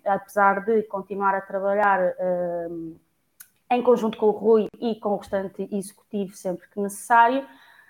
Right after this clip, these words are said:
podem surgir, eh, diversos assuntos nos quais posso, podem-, podemos não estar de, inteiramente de acordo, e aí, eh, cabe-me a mim, que estou na Assembleia de Freguesia, a fazer essa avaliação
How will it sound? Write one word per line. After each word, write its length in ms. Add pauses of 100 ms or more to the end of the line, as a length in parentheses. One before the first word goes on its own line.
(240)
podem 280
surgir, 520
eh, 320
diversos 500
assuntos 480
nos 240
quais 300
posso, 360
podem-, 300
podemos 380
não 140
estar 300
de, 240
inteiramente 680
de 60
acordo, 360
e 120
aí, 360
eh, 520
cabe-me 400
a 20
mim, 220
que 120
estou 200
na 140
Assembleia 420
de 80
Freguesia, 460
a 40
fazer 300
essa 260
avaliação 580